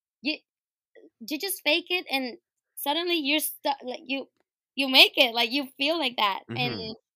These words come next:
Speaker 1: I do it in competitions. I do it every single day. And it kinda works sometimes, and that's what I tell everyone. "Just fake it till you make it." Like, "I know it's hard. Just fake it. Fake it, fake it, and you're gonna believe it."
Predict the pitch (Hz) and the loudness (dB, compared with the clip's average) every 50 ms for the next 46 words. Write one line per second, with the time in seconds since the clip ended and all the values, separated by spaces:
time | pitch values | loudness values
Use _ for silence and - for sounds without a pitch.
0 | _ _ _ _ _ - 254 262 262 214 294 302 302 302 277 277 269 254 247 - | _ _ _ _ _ 2 4 4 4 2 0 2 2 2 2 2 0 -2 -4 -4
1 | - 262 254 247 254 233 277 - - - 262 254 254 247 - - 240 226 220 240 | -4 -6 -6 -6 -6 -4 -4 -4 -4 -4 -6 -6 -6 -6 -4 -2 -2 -2 -2 -4
2 | 240 240 240 202 - _ _ _ 220 254 269 269 285 269 - - 262 240 233 233 | -4 -4 -6 -6 -10 _ _ _ 2 2 4 4 0 -4 -4 -4 -6 -4 -6 -8
3 | 214 202 202 208 214 214 214 214 214 226 247 - _ _ _ _ _ _ _ _ | -4 -2 -2 -2 -2 -4 -4 -6 -8 -10 -14 -18 _ _ _ _ _ _ _ _
4 | _ _ _ _ _ _ _ - 240 233 233 226 226 226 226 220 220 220 - _ | _ _ _ _ _ _ _ -8 -6 -4 -4 -2 -4 -4 -4 -6 -8 -10 -12 _
5 | _ _ _ 247 254 - 320 320 311 262 247 262 262 262 - 247 233 226 240 220 | _ _ _ -8 -4 -2 0 0 2 2 0 -2 -2 -4 -6 -8 -8 -6 -6 -4
6 | 214 208 202 - - - - _ _ _ _ - 208 208 202 202 202 196 196 190 | -4 -4 -6 -8 -12 -14 -16 _ _ _ _ -14 -12 -10 -8 -8 -8 -8 -10 -10
7 | 190 185 190 - - _ _ _ _ _ _ _ _ _ 220 226 - 262 254 247 | -12 -12 -14 -16 -20 _ _ _ _ _ _ _ _ _ -6 -6 -4 -4 -4 -4
8 | 233 214 208 - 240 220 202 202 202 196 196 190 190 180 190 202 - - 226 226 | -4 -4 -6 -8 -8 -6 -6 -6 -6 -6 -8 -10 -12 -12 -14 -16 -16 -14 -10 -10
9 | - - - - 226 220 220 - 240 226 - 233 214 220 214 208 202 190 - - | -8 -10 -10 -8 -8 -8 -6 -6 -10 -10 -10 -12 -12 -10 -10 -10 -12 -12 -10 -10
10 | 185 180 - - _ _ _ _ 208 - - - 202 190 190 196 202 190 - 208 | -10 -10 -10 -14 _ _ _ _ -12 -12 -10 -10 -10 -10 -8 -10 -12 -12 -8 -6
11 | 202 190 190 190 - - - 190 - - - _ 208 202 185 - - 110 - - | -6 -4 -6 -6 -10 -16 -14 -12 -12 -14 -6 _ -6 -6 -6 -8 -14 -18 -20 -20
12 | _ _ _ _ - 208 202 - 226 233 - - 202 202 - 226 - - _ _ | _ _ _ _ -8 -8 -8 -8 -12 -16 -12 -12 -12 -10 -10 -14 -16 -16 _ _
13 | _ _ _ - 196 190 190 190 190 190 185 214 220 220 214 208 202 220 220 196 | _ _ _ -16 -14 -12 -12 -10 -12 -10 -8 -6 -6 -6 -6 -6 -6 -6 -4 -4
14 | 196 - | -6 -8